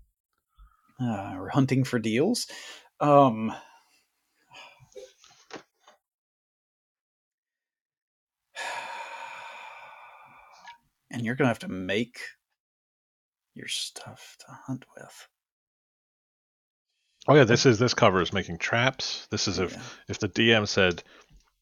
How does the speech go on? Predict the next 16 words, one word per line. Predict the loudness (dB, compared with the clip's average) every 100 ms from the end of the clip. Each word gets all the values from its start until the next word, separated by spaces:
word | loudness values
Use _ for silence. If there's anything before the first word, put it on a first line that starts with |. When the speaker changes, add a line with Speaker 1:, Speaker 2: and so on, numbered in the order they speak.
| _
Speaker 2:
"You | -4
need | -2 0
to | 2
make | 2 2
a |
rabbit | 4 4 4
snare." | 2 2 4 4 0 _ -10
Speaker 1:
Yeah. | -4 2 2 2 -8 -6
Speaker 2:
What's | -6 -2
your | -2
skill | 4 6 8
in | 8
that? | 6 4 -2 _ _
You | -10
know. | -8 -10
Speaker 1:
Gosh. | -12 _ _ _ _ _ _ _ -20 -20 -20 -20